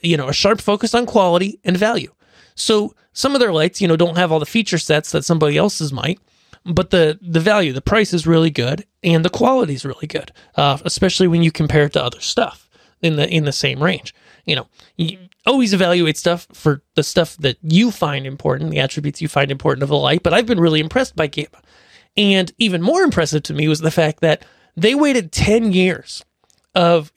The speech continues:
getting the products right, building out a product range, and selling and making sure that this stuff was reliable before they started turning on the marketing hose and started, you know, doing trade shows, going into the magazines, stuff like that.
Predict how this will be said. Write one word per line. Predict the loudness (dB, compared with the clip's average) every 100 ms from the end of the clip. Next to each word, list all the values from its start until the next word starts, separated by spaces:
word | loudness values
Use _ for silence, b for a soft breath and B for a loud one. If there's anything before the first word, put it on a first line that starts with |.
| -4
getting | 0 0 0 -2
the |
products | -2 0 2 0 -2 -4
right, | 0 0 -2 -6 0
building | 2 4 4
out | 4 2
a |
product | 0 2 2 0 -2
range, | 0 0 -2 -10 b b b _
and | -2 -2 -2 -6 -10 _ _ _
selling | -8 -2 0 2 2 2
and | 0
making | 0 0 -2
sure | 0 0
that | 0 -2
this | -4
stuff | -2 -2 0
was | -2 0
reliable | 0 2 0 -2 -4 -10 _ _ _ -4
before | -2 2 4 4 2
they | 2 0
started | 0 0 0 -2
turning | -2 -2 0
on | -4
the | -4
marketing | -10 -16 -12 -10
hose | -8 -8 -10 -6
and | -4 -2
started, | 0 0 0 0
you | 0
know, | 0
doing | 0 2 2
trade | 0 0
shows, | 2 0 0 _ _ _
going | 2 2 2
into | -2 -4
the |
magazines, | -4 -6 -8 -12 -8
stuff | -6 -4
like | -4 -4
that. | -6